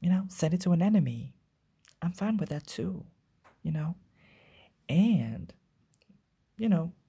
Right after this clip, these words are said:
if you're done with the free thing, or if you just don't wanna do it, but I don't know, like, you have a lot of money in your pocket, and you're like, "Hey, I need to share this money." Well, you can send it my way,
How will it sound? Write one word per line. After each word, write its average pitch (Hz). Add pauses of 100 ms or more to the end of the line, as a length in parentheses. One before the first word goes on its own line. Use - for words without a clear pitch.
(320)
if 139
you're 175
done 151
with 151
the 151
free 185
thing, - (580)
or 135
if -
you 151
just 127
don't 120
wanna 107
do 123
it, - (640)
but 127 (920)
I 175
don't 190
know, 175
like, 110
you 143
have 127
a 123
lot 123
of 131 (200)
money 131
in 120
your -
pocket, - (300)
and 160
you're 180
like, 175
"Hey, 311 (800)
I 302
need 262
to 175
share 143
this 165
money." 165 (800)
Well, 147 (540)
you 143
can 202
send 196
it 170
my 165
way, 143